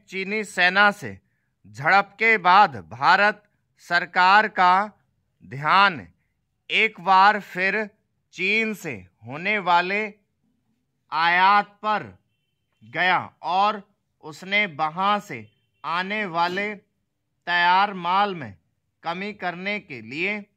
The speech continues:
कमर कसी। लेकिन बात तब बनेगी जब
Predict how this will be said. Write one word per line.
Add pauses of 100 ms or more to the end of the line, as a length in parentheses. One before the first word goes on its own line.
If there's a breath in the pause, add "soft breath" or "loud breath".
(500)
कमर (800)
कसी। (760)
लेकिन (640)
बात (200)
तब (160)
बनेगी (460)
जब